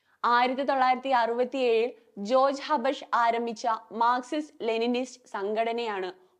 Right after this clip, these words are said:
Popular Front for the Liberation of ഫലസ്തീൻ. ഫലസ്തീൻ വിഷയത്തിന്റെ പ്രാധാന്യം ലോക ശ്രദ്ധയിലേക്ക് കൊണ്ടുവരാൻ ഏതറ്റം വരെയും പോകാൻ ഹബഷിന്റെ നേതൃത്വത്തിലുള്ള മുന്നണി തയ്യാറായിരുന്നു.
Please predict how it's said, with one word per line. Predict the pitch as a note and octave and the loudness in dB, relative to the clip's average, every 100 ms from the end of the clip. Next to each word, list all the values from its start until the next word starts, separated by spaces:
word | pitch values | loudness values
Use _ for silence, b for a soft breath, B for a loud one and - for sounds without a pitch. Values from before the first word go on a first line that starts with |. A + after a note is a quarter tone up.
| - | 0
Popular | A#3+ A#3+ C4 B3+ | 2 2 0 -2
Front | B3+ A3+ A3 | -2 -4 -6
for | G#3 G3+ G#3 | -6 -2 -2
the | G#3 | -2
Liberation | F#3+ G3 G3 G3+ | -4 -4 -6 -6
of | F#3+ - | -8 -8
ഫലസ്തീൻ. | E3+ E3+ - E3 - _ _ _ - | -10 -10 -10 -12 -12 _ _ _ 2
ഫലസ്തീൻ | A#3 A#3 B3 C4 | 4 4 0 0
വിഷയത്തിന്റെ | B3+ B3+ B3+ B3 B3 | 0 0 -2 -2 -4
പ്രാധാന്യം | B3 B3 A#3+ A#3 B3 A#3+ B3+ - | 0 2 2 4 2 0 -6 -8
ലോക | A3 A#3 B3 C4 | -2 2 4 2
ശ്രദ്ധയിലേക്ക് | C4+ B3+ A3 B3 B3+ B3+ | -2 -2 0 2 2 0
കൊണ്ടുവരാൻ | B3+ A#3 A3+ A#3+ A#3 A3 A#3 b b A#3 | 0 0 0 0 2 2 -2 b b 2
ഏതറ്റം | C4+ D4 D#4+ D#4+ D#4+ D4 | 4 4 2 2 2 2
വരെയും | C#4 C#4 C#4 | 2 2 0
പോകാൻ | B3+ A3+ A3 A3 - | 2 0 0 -4 -4
ഹബഷിന്റെ | A3+ G3+ A3 A3+ A#3 | -2 -2 -2 -4 -4
നേതൃത്വത്തിലുള്ള | A#3+ G#3+ G#3 G3+ G3+ G#3+ G3+ F#3+ | 0 -2 -2 -8 -8 -4 -2 -2
മുന്നണി | G3 F#3+ G3 G3 F#3+ - | -2 -4 -2 -2 -2 -6
തയ്യാറായിരുന്നു. | F#3 F3 F3+ F3+ E3+ F3 F3 | -6 -2 -2 -2 -4 -6 -8